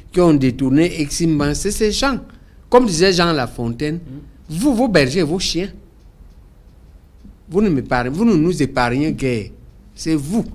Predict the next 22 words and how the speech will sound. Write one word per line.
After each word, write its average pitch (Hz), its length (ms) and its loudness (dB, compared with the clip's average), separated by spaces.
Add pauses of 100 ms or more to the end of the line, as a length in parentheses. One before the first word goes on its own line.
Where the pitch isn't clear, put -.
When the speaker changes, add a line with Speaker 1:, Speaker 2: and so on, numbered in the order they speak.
Speaker 1:
il 208 80 -4
faut 175 140 2
vous 135 180 -4
renverser. 98 640 -6 (2000)
Il 214 60 2
faut 277 140 4
vous 262 180 6
renverser, 185 920 4 (500)
on 226 100 8
discutera 147 640 0
la 143 120 -2
méthode. 117 480 -2 (380)
C'est - 280 -6
au 156 60 0
premier 151 400 2
front. 127 260 -8 (2000)
C'est 160 160 -2
ça 311 260 2
que - 160 4
les 147 200 6
na-, 120 220 0
les, 120 420 0